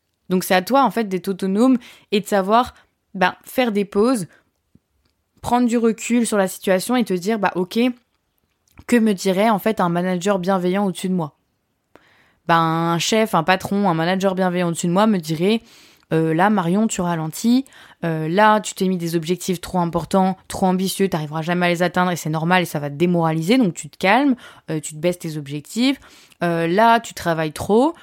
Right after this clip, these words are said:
tu rentres chez toi, il est trop tard. Là, même si on est en milieu d'après-midi, je sens bien que ton énergie, elle est pas là, que t'es complètement à l'ouest, donc ça sert à rien que t'avances parce que tu vas faire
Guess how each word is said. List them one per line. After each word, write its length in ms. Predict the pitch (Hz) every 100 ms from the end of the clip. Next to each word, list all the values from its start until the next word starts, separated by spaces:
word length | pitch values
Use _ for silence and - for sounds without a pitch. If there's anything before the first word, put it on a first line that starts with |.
| -
tu 140 | -
rentres 320 | 170 156 202 -
chez 140 | 180
toi, 260 | - 208 269
il 180 | 185
est 100 | 156
trop 220 | - - 196
tard. 380 | 202 220 294 - - _ _ _
Là, 480 | 185 220 233 240 240 -
même 200 | 214 233
si 160 | -
on 160 | 240 220
est 60 | 226
en 60 |
milieu 220 | 220 220
d'après-midi, 720 | 208 202 - 214 208 208 226 220 _ _
je 180 | 156 202
sens 200 | 220 233
bien 180 | 233 233
que 60 |
ton 140 | 220 202
énergie, 360 | 185 175 180
elle 120 | 190
est 100 | 165
pas 180 | - 196
là, 260 | 208 208 214 - _
que 80 | -
t'es 160 | 175 160
complètement 600 | - 302 294 269 233 233
à 100 | 226
l'ouest, 300 | 220 220 190
donc 100 | 165
ça 120 | -
sert 200 | 147 156
à 120 | 156
rien 180 | 165 226
que 80 | 254
t'avances 400 | 254 233 240 240
parce 160 | - 151
que 80 |
tu 160 | 160 -
vas 100 | 156
faire 320 | 147 156 151